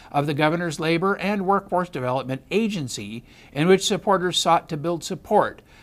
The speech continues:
for the two hundred and eighty page proposal and calm concerns that benefit cuts may be part of the package.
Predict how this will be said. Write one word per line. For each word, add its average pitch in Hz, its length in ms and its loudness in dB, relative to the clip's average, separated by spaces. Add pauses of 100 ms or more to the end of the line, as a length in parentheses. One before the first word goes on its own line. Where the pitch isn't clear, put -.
for 170 100 -8
the 147 100 -2
two 170 240 -2
hundred 143 360 -2
and 147 280 -4
eighty 190 260 0
page 156 360 -4
proposal 127 720 -6 (380)
and 202 400 4
calm 208 300 4
concerns 175 580 -4
that 147 180 -8
benefit 143 460 -6
cuts - 320 -4
may 156 140 -4
be 151 140 -4
part 117 240 -6
of 110 60 -8
the 123 80 -8
package. - 600 2